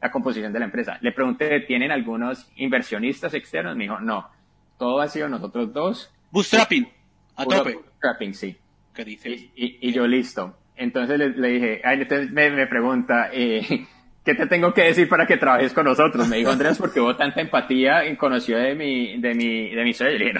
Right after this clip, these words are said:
Speaker 1: "No, yo ya estoy vendido, trabajemos y después hablamos. Yo te voy a trabajar gratis y después negociamos".
Speaker 2: Ajá.
Speaker 1: Y, y tra-, y, y le dije,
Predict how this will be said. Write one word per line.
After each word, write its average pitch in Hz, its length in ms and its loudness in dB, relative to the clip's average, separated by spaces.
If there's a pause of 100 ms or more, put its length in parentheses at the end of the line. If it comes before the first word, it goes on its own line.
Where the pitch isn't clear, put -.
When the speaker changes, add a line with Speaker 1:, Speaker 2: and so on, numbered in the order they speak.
Speaker 1:
"No, 151 140 6
yo 110 160 -2
ya 107 160 0
estoy 151 180 4
vendido, 151 480 4 (240)
trabajemos 147 600 6
y 196 40 8
después 156 300 4
hablamos. 156 440 4
Yo 131 120 2
te 151 80 0
voy 165 80 2
a 170 40 -4
trabajar 139 300 2
gratis 139 460 0 (200)
y 139 80 2
después 131 240 0
negociamos". 120 760 -2 (440)
Speaker 2:
Ajá. 143 200 -2
Speaker 1:
Y, 120 300 -2 (200)
y - 100 -14
tra-, 107 340 0
y, 107 500 -2
y 101 200 -2
le 110 180 0
dije, 127 320 -2